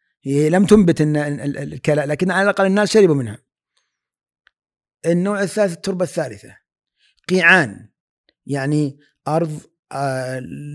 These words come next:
تربة معينة لا اسم عند، عند ال-، عند الجغرافيين والجيولوجيين، لا أعرف ما اسمها.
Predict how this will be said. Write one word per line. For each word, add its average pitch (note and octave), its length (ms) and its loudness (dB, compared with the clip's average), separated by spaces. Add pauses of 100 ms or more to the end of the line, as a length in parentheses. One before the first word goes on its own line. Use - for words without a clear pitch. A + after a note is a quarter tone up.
(560)
تربة E3+ 300 0
معينة D3 380 0
لا E3+ 180 -2
اسم C3+ 200 -4
عند، C3 160 -4
عند B2+ 180 -6
ال-، B2 180 -10
عند B2+ 180 -6
الجغرافيين B2+ 840 -10
والجيولوجيين، B2 500 -10
لا B2+ 100 -8
أعرف A#2 260 -14
ما B2 120 -14
اسمها. B2 380 -14